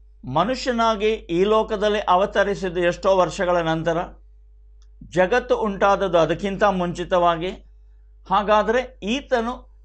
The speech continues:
ಜಗದ ಉತ್ಪತ್ತಿಗಿಂತಲೂ ಮೊದಲು ದೇವರಿಗೆ ಸರಿಸಮಾನಾಗಿ ದೇವರೊಂದಿಗೆ ಆತನ ಐಕ್ಯದಲ್ಲಿ ಇದ್ದವನು.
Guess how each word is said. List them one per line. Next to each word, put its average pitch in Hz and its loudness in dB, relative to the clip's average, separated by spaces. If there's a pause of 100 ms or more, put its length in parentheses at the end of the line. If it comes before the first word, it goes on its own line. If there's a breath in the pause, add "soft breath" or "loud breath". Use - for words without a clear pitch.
(120)
ಜಗದ 196 0
ಉತ್ಪತ್ತಿಗಿಂತಲೂ 214 0
ಮೊದಲು 180 0 (160)
ದೇವರಿಗೆ 214 2
ಸರಿಸಮಾನಾಗಿ 190 -2
ದೇವರೊಂದಿಗೆ 185 2 (480)
ಆತನ 175 -2 (120)
ಐಕ್ಯದಲ್ಲಿ 175 0 (200)
ಇದ್ದವನು. 160 0